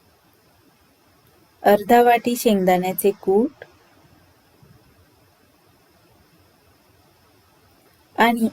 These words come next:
अर्धा वाटी किसून भाजलेले खोबरे टाकूया.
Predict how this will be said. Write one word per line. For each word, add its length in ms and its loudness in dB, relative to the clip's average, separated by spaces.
अर्धा 380 2
वाटी 360 0
किसून 400 -6
भाजलेले 600 0
खोबरे 360 0
टाकूया. 540 -4